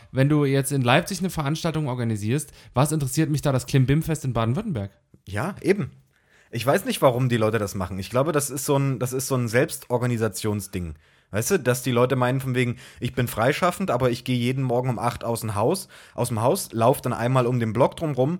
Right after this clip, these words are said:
Speaker 2: und komm dann wieder nach Hause, weil ich dann auf Arbeit bin.
Speaker 1: Aber du hast
Speaker 2: Und mittags
Speaker 1: damit
Speaker 2: gehe ich dann wieder raus.“
Speaker 1: Aber genau das mache ich auch.
Speaker 2: Ja, aber,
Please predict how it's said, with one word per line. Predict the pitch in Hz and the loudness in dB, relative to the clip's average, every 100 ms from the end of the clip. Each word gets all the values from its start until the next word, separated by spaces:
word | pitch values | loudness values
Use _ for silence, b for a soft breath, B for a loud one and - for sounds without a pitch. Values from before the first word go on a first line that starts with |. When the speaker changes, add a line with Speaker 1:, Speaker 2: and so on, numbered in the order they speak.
| B - | B -6
Speaker 2:
und | 123 | -2
komm | 143 147 | 2 2
dann | 147 139 | 2 2
wieder | 131 | 2
nach | 123 113 | 2 2
Hause, | 123 160 156 | 2 2 2
weil | 127 | 2
ich | 127 | 2
dann | 120 123 | 0 0
auf | 123 - | 0 0
Arbeit | 107 110 98 - | 0 2 0 -2
bin. | 85 76 - _ | -8 -8 -14 _
Speaker 1:
Aber | 110 110 | -6 -2
du | 117 | 0
hast | 117 131 - | 0 -2 -2
Speaker 2:
Und | 120 | 0
mittags | 127 131 | 4 6
Speaker 1:
damit | 131 131 | 4 2
Speaker 2:
gehe | 131 | 0
ich | 131 | 0
dann | 127 | 0
wieder | 117 107 | 2 2
raus.“ | 92 107 214 - - _ _ - | 2 2 0 -4 -12 _ _ -10
Speaker 1:
Aber | 120 | -6
genau | 120 120 127 | -2 0 0
das | 139 135 | -2 -2
mache | 135 131 | -4 -4
ich | 120 | -2
auch. | 127 214 - _ _ _ _ _ _ _ | -4 -4 -12 _ _ _ _ _ _ _
Speaker 2:
Ja, | 82 73 | -12 -12
aber, | 80 | -12